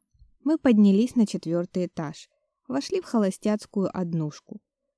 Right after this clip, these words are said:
Женских вещей я не увидела, но квартира оказалась чистой и ухоженной. Егор явно относился к чистюлям, которые грязные кружки не бросят, не говоря о носках. Расположились в комнате. Парни присели на диван, я устроилась в кресле.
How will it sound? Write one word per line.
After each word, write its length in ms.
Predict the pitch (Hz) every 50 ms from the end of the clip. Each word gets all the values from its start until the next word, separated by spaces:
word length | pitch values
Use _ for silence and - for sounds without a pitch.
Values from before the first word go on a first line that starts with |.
| _ -
Женских 500 | 247 285 349 349 - - 277 262 - -
вещей 400 | 254 240 - - 285 285 277 254
я 120 | 254 240
не 140 | 226 226 220
увидела, 560 | 214 196 170 160 147 151 - 151 - - - - _ _ _ _ _ _ _
но 160 | 294 349 392
квартира 560 | - - 294 247 226 - - 285 285 285 269
оказалась 540 | 247 - 214 190 185 202 214 220 208 202 -
чистой 540 | - - - - 156 160 - - - 208 214
и 20 | 214
ухоженной. 720 | 208 - - - 147 143 147 156 151 156 160 - - - _ _ _ _ _ _ _
Егор 320 | _ 214 220 202 - 214 208
явно 400 | 214 226 254 294 294 294 285 277
относился 600 | 262 - 233 226 214 - - 240 226 - - 208
к 80 | - -
чистюлям, 720 | - - 190 - - - - 202 214 233 240 240 226 220
которые 420 | - - - - 190 185 185 185
грязные 460 | 180 185 185 185 185 185 180 175 165 -
кружки 380 | - - 185 196 - - -
не 140 | 175 165 160
бросят, 480 | 147 147 143 165 202 208 - 190 - - _ _ _ _ _ _
не 120 | 175 170 170
говоря 400 | 165 170 160 160 156 165 165 165
о 40 |
носках. 540 | 165 165 165 - - - - 160 156 - _ _ _ _ _ _ _ _ _ _ _ _ _ _
Расположились 760 | - 240 - - - 277 294 294 294 370 370 349 285 -
в 100 | - -
комнате. 600 | _ - 185 170 165 160 156 156 - - 185 - - _ _ _ _ _ _ _ _ _ _ _
Парни 320 | - 214 247 302 311 294
присели 440 | - - 226 220 - - 226 214 208
на 160 | 202 196 190
диван, 460 | 180 170 170 156 151 170 185 233 254 240
я 180 | 214 208 208
устроилась 600 | 190 185 - - 190 185 185 175 165 165 - -
в 80 | - _
кресле. 520 | - - 156 151 165 - - - 220 -